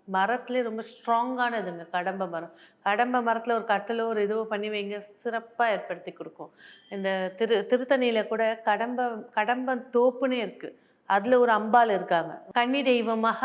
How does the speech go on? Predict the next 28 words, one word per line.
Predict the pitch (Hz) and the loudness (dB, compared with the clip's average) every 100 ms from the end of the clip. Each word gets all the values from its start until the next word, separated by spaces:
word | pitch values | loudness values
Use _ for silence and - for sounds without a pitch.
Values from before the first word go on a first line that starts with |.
| 269 | 0
அங்க | 220 190 | 0 -4
வச்சிருக்காங்க. | 190 214 196 175 160 - _ _ _ - | -2 -4 -2 -2 -4 -14 _ _ _ -2
அந்த | 196 240 269 | 0 4 4
இடத்துக்கு | 262 269 269 | 4 -2 -2
போயிட்டு | 247 240 233 | 0 0 0
வந்தாலும் | 220 220 269 | -2 -2 -2
சிறப்பு | - 214 208 196 | -4 -4 -2 -4
ஏற்படுத்தி | 175 170 165 165 | -4 -8 -8 -10
கொடுக்கும். | 156 156 - - 185 | -12 -14 -18 -18 0
வண்ணம் | 208 214 254 285 269 - - 185 160 | 2 2 0 0 -2 -8 -16 -18 -2
டார்க் | 185 190 214 247 277 - - | 2 6 6 6 4 -2 0
கலர்ஸ், | 185 170 - - 185 | 2 2 -2 -12 -2
டார்க் | 190 196 214 247 262 - 226 175 | 2 6 8 6 4 0 -4 2
ப்ளூ, | 208 226 226 - 196 | 4 4 2 -2 2
டார்க் | 196 220 247 247 247 190 | 6 6 6 4 0 2
ரெட், | 170 156 170 - - | 0 0 -4 -6 -12
இந்த | 190 185 190 180 | -8 -6 -2 2
டார்க் | 220 262 277 - | 6 6 4 2
கலர்ஸ் | 262 247 226 | 2 2 0
இருக்கக்கூடியது | 214 226 208 202 196 | -2 -2 0 0 0
எல்லாமே | 196 220 254 311 311 | 0 0 -2 -2 0
சதயத்துது. | 196 185 175 175 151 151 - | 0 2 0 -4 -12 -12 -2
பூக்கள் | 320 339 339 311 311 | 0 2 4 4 4
பேசும்போது | 262 262 254 247 | 0 0 -4 -4
பாத்தீங்கன்னா | 233 226 240 277 - 240 | -4 -4 -6 -8 0 6
கதம்பம் | 226 294 294 302 233 | 8 6 4 4 2
பூ, | 202 180 - | -4 -6 -2
ஏன்னா | 277 | 0